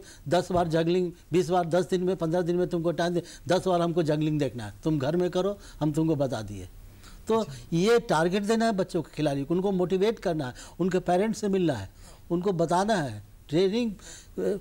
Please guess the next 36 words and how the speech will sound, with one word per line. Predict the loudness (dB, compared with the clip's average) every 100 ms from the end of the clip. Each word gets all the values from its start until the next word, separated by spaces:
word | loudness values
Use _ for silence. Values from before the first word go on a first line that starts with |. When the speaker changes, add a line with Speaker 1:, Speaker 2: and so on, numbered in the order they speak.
| -8 -2
Speaker 1:
एक | 0 0
ऐसा | 0 0 0
नहीं | 2 2
है | 2
कि | 2
हाँ, | 2
हम | 0 -2
कोच | 0 0 2
बन | 2 2
गए, | 2 2 -2 -12 -6
हम | -4
ट्रेनिंग | 0 2 2 2
दे | 0
दिए, | -2 -6 -10 -18 -12 0
हो | 2
गया | 2 0
आपको। | -4 -14 -18 -14 -4
उनको, | -4 0 -2 -2 -8 -2
उनका | -2 0 -2
कोच | 0 0 0
का | 0 0
ड्यूटी | 0 -2 0
चौबीस | 0 0 0
घंटा | -2 0 0
का |
होता | -2 -4
है। | -6
हाँ, | -6 -8 -14 -4
कैसे | -2 0 0
वो |
खा-, | 0 -2 -4
खाता | -4 -2 0 0
है, |
कैसे | 0 -2 0
रहता | 0 0 0 0
है, | -2